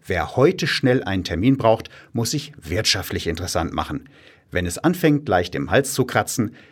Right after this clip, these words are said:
erkundige ich mich schnell bei der Kassenärztlichen Vereinigung, welche Leistung gerade ganz oben im Ärzte-dax steht. Denn Behandlungen werden ja ganz unterschiedlich vergütet. Kurz gesagt, Röhre hat Apple-Appeal, Urinprobe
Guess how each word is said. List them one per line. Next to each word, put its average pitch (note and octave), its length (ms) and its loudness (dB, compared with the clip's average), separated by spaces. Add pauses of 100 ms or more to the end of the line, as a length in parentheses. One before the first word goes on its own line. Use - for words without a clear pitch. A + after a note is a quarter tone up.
erkundige G2 500 0
ich - 280 -4
mich D#3 260 0
schnell B2 240 4
bei A2 100 4
der F2+ 120 2
Kassenärztlichen D#2+ 680 -4
Vereinigung, B2+ 540 2 (340)
welche F3 320 4
Leistung A#2+ 420 2
gerade E2 360 -2
ganz D#3 400 2
oben G#2 340 -2
im B2 380 0
Ärzte-dax A2 720 -2
steht. - 340 -6 (400)
Denn E2+ 220 0
Behandlungen C3 640 4
werden G#2 220 4
ja F#2 180 2
ganz B2 320 2
unterschiedlich G2 720 -2
vergütet. D3 500 2 (380)
Kurz F#3+ 240 0
gesagt, A#2 400 2 (440)
Röhre A2+ 600 4 (120)
hat - 220 -4
Apple-Appeal, C3 680 2 (340)
Urinprobe C#3+ 840 4